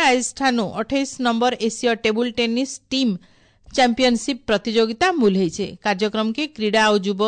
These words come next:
ସେବା ମନ୍ତ୍ରୀ ସୂର୍ଯ୍ୟବଂଶୀ ସୁରଜ ଉଦ୍ଘାଟନ କରିଛନ୍। ଆଇବା ପନ୍ଦର ତାରିଖ ତକ ହେବାରକେ ଥିବାର ଇ ଚାମ୍ପିୟନସିପ୍ ଥି ବାଇଶଟା ଦେଶନୁ ପୁରୁଷ, ମହିଳା ଟିମ୍ ବର୍ଗ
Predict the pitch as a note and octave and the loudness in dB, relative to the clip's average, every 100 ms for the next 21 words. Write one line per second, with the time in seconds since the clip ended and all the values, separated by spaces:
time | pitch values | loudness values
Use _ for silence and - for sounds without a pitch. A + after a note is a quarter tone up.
0 | A#3 - G3+ F#3+ F#3+ G3+ G#3 A#3+ A3+ - | 0 -2 -2 0 0 -4 -4 -4 -6 -8
1 | - - - A3+ G3 A3 G#3+ G#3 A#3+ A3 | -18 -6 -2 0 0 0 -2 -4 -6 -4
2 | A3+ C4+ D#4+ G#3+ F#3 A3 A3 D4 C4+ F3 | 0 0 0 -4 0 0 0 -2 -2 -2
3 | E3+ F#3+ F3 - - G3+ G3+ G3+ F#3+ G3+ | -4 -8 -8 -14 -6 0 0 0 -2 -2
4 | G#3+ G#3 G#3 - C4 C#4 G#3+ F#3+ G3 G#3+ | -2 -2 -2 -2 -4 -2 -2 -2 -2 -6
5 | A#3+ A#3 A#3 A3 G#3+ G#3 A3 A3 B3 B3 | -2 -2 -2 -4 -4 -4 -2 -2 -4 -6
6 | - D4 - - - - G3+ A#3+ D4 - | -4 -6 -8 -20 -16 -8 0 0 0 0
7 | C#4 G#3 G#3+ A3+ A#3+ D4 E4 - G#3+ G#3+ | 0 4 2 2 -2 -4 -4 -4 -2 -2
8 | C4+ D4 C4+ G#3 G#3 G#3 G#3 A3+ A3 G3+ | -2 0 0 0 0 0 -2 -4 0 0
9 | G3+ | 2